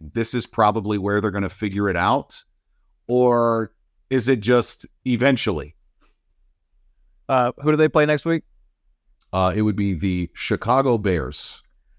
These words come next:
Speaker 2: I think there is a time that they will figure it out. I think it is next week against the Chicago Bears. Um, I mean, there's,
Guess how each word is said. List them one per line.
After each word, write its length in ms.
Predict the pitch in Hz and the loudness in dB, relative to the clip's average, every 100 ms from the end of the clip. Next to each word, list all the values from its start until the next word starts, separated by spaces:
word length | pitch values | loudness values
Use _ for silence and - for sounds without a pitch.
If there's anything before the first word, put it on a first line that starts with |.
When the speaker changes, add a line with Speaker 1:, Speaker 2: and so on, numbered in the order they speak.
| _ - | _ -10
Speaker 2:
I 80 | 113 | -4
think 160 | 147 | -2
there 100 | 139 | 0
is 80 | 135 | 0
a 80 | 117 | -2
time 280 | 123 139 139 | -2 0 0
that 100 | 123 | 0
they 100 | 131 | 0
will 140 | 123 | 0
figure 260 | 117 131 120 | 0 0 0
it 80 | 117 | 2
out. 180 | 127 | 0
I 100 | 127 | 0
think 180 | 113 120 | -4 -4
it 80 | 110 | -4
is 100 | 104 | -2
next 260 | 110 123 - | 0 -2 0
week 200 | 131 123 | 0 0
against 240 | 110 110 | -4 -6
the 100 | 107 | -8
Chicago 460 | - - 117 113 110 | -6 -2 0 2 0
Bears. 420 | 101 85 - - _ _ _ _ - | -2 -12 -16 -20 _ _ _ _ -4
Um, 580 | 113 113 110 110 117 123 | 0 2 2 2 -2 -4
I 40 | 139 | 0
mean, 220 | 151 151 | 2 4
there's, 240 | 156 151 | 2 0